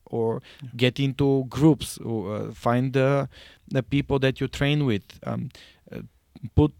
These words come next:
Speaker 1: like, a very, very s-, small goal, like, "I want to compete in a, in a marathon,"
Speaker 2: Mm.
Speaker 1: or whatever really provokes you to, to be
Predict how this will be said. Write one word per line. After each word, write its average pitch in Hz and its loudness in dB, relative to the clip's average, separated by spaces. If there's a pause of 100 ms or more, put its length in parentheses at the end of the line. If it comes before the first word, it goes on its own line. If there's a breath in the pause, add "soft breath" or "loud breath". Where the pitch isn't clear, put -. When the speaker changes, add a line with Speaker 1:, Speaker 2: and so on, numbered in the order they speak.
(140)
Speaker 1:
like, 135 2
a - 2
very, 139 4
very 131 2
s-, - -6 (140)
small 135 4
goal, 123 2
like, 110 0
"I 113 2
want 113 2
to 120 -2
compete 117 0
in 113 -2
a, 113 -2
in 113 -2
a 110 0
marathon," 107 0
Speaker 2:
Mm. - -4
Speaker 1:
or 101 -2 (720 loud breath)
whatever 196 10
really 202 6 (1400 soft breath)
provokes 147 8
you 165 4
to, 139 -4
to 127 0
be 156 6